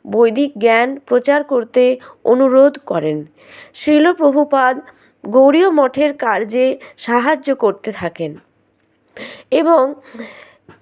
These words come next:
বৈদিক শাস্ত্রগ্রন্থের সব চাইতে গুরুত্বপূর্ণ গ্রন্থ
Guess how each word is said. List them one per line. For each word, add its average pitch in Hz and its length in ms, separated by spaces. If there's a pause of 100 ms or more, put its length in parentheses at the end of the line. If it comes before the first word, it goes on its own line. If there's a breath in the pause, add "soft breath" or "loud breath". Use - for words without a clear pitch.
(120)
বৈদিক 294 440
শাস্ত্রগ্রন্থের 311 1080
সব 311 320 (120)
চাইতে 262 640 (600 loud breath)
গুরুত্বপূর্ণ 339 720
গ্রন্থ 226 440